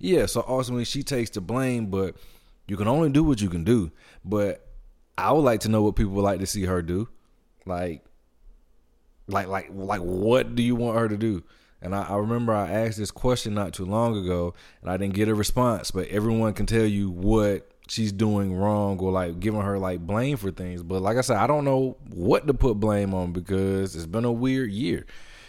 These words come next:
We don't really know. Like, all I know is what you guys know, I guess, but evidently we don't know the same things. But what is this and that? But,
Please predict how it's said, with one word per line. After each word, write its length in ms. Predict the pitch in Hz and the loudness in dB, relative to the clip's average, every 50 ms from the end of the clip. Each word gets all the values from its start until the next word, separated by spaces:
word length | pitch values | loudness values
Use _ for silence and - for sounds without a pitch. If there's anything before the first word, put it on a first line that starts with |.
| - - _ | -20 -16 _
We 100 | - 95 | -2 0
don't 200 | 104 110 113 110 | 0 0 0 0
really 260 | 113 120 120 120 120 | 0 2 2 2 0
know. 300 | 113 117 123 160 175 143 | 0 0 0 0 0 0
Like, 220 | 101 87 90 85 80 | 0 0 0 0 2
all 180 | 90 104 110 | 2 2 2
I 80 | 113 113 | 2 2
know 240 | 117 117 113 113 117 | 2 0 0 0 0
is 80 | 113 | 0
what 500 | 107 104 104 107 110 107 107 104 95 - _ - _ _ _ _ _ _ - _ _ _ _ _ _ _ _ _ - 95 104 | 0 0 0 2 2 2 0 0 -2 -6 _ -20 _ _ _ _ _ _ -20 _ _ _ _ _ _ _ _ _ -12 -8 -6
you 200 | 98 95 127 185 | -2 -2 -2 2
guys 360 | 180 131 107 101 92 92 90 | 2 4 4 4 2 2 0
know, 140 | 98 92 90 | 0 -2 0
I 120 | 90 87 | 0 -2
guess, 320 | 85 95 123 143 135 135 117 | 0 0 0 0 0 0 -2
but 360 | 110 95 98 98 98 98 - - - - | -4 -2 -2 0 0 -2 -4 -6 -12 -12
evidently 380 | 85 98 104 117 127 131 127 | -8 -8 -6 -4 -4 -6 -4
we 120 | 123 123 123 | -4 -4 -4
don't 120 | 123 120 | -4 -6
know 120 | 123 123 117 | -6 -6 -6
the 60 | 107 | -4
same 280 | - 127 123 120 117 | -4 -4 -2 -2 -4
things. 400 | 110 117 131 120 92 80 - - - - - - _ _ _ _ _ _ _ _ _ _ _ _ _ _ _ _ _ _ _ _ _ _ _ _ - _ _ _ _ - | -4 -4 -4 -4 -4 -6 -8 -12 -20 -20 -20 -20 _ _ _ _ _ _ _ _ _ _ _ _ _ _ _ _ _ _ _ _ _ _ _ _ -20 _ _ _ _ -16
But 260 | 76 82 82 78 - - - - - - - - - - | -12 -10 -10 -10 -12 -14 -14 -14 -14 -12 -14 -18 -18 -16
what 160 | - - 101 | -16 -14 -14
is 60 | 95 | -14
this 160 | 90 80 - - | -14 -14 -14 -16
and 180 | 62 65 73 | -16 -12 -10
that? 220 | 87 95 98 - - - - - - - - _ - | -8 -8 -8 -10 -14 -20 -20 -20 -20 -20 -20 _ -14
But, 280 | 131 95 92 92 92 | -10 -8 -8 -8 -10